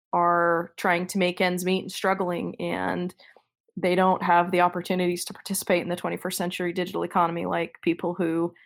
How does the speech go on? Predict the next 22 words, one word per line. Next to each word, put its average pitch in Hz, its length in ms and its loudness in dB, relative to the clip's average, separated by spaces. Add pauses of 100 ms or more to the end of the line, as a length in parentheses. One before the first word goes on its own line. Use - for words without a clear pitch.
(220)
fit 190 200 2
in 180 120 4
the 180 80 2
banked 185 380 2
box. - 400 2
And 196 100 -6
so 180 160 -2
Blitz 175 400 0
is, 170 400 -4 (260)
has 214 80 0
designed 208 560 4
some 214 220 0
platforms 202 720 2
to 202 120 -2
allow 185 600 4 (320)
everybody 185 560 0
to 180 160 -8
participate 185 720 -6
and - 120 -12
everyone 175 340 -2
to 175 80 -6
have 175 200 2